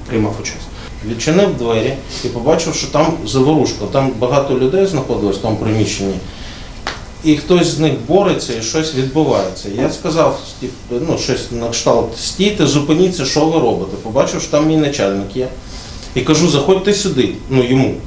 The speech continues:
Speaker 2: я мав на увазі, бо я думав, що на нього хтось напав. Потім я побачив, що там є ще мій колега, це, е, майор Сіменян. І я кажу їм: «Заходьте сюди, що відбувається?» Е, вони зайшли в те приміщення, з якого хотів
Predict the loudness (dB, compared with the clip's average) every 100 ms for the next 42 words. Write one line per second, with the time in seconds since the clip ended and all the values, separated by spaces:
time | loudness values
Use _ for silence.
0 | -10 -4 -2 2 2 2 0 2 4 4
1 | 4 4 2 2 2 2 2 -2 -2 -4
2 | -2 -4 -6 -10 -12 -12 -2 2 4 4
3 | 4 2 2 0 -4 -4 -2 0 0 -2
4 | -2 0 0 0 0 0 0 -2 -4 -8
5 | -12 -10 -2 0 0 0 -2 -2 -2 -4
6 | -4 -4 -4 -4 -2 0 -2 -4 -8 -10
7 | -12 -12 -6 0 2 4 4 4 2 2
8 | 4 2 2 -2 -4 -4 -2 0 0 0
9 | 0 4 4 2 -4 -10 -12 -14 -16 -14
10 | -14 -12 -12 -6 -2 2 4 4 4 2
11 | 0 0 0 2 2 4 4 2 2 2
12 | 2 2 2 0 -2 -2